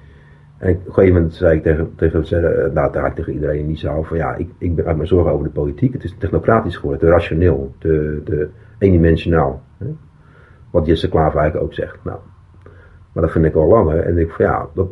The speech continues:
dan creëer je dus een vacuüm waar een Wilders op in kan spelen,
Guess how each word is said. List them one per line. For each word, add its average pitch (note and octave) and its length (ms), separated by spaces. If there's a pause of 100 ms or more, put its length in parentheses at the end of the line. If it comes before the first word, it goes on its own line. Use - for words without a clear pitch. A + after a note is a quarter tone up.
dan G#2 240
creëer A#2 280
je C3 80
dus F#2 120
een F2+ 100
vacuüm F#2+ 580
waar G2 240
een F#2 100
Wilders A#2+ 460
op - 140
in A2+ 140
kan F#2+ 160
spelen, E2 480